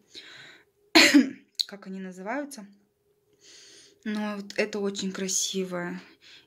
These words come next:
И вот такая у меня распустилась, тоже красоточка.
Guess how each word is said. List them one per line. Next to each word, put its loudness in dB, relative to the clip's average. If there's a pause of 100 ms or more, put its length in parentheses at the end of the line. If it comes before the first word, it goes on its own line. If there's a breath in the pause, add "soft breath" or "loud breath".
И -6
вот -8
такая -4
у 0
меня 0
распустилась, -6 (280)
тоже -4
красоточка. -6